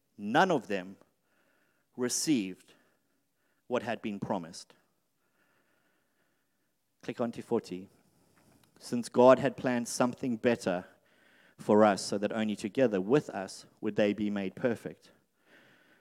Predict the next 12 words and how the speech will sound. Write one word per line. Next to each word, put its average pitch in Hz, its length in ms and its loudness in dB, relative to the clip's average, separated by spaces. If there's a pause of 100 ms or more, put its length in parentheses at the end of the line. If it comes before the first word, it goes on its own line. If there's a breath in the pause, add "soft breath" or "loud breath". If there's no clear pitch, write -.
(340 soft breath)
Well, 131 220 10
there 120 240 0
seems 139 220 -2
to - 40 -8
be 127 80 2
a - 20 2
shift - 300 -2
again 131 300 4
here. 82 240 -6 (3500 soft breath)
Certainty 160 680 2
and 143 140 0
hope 139 420 -2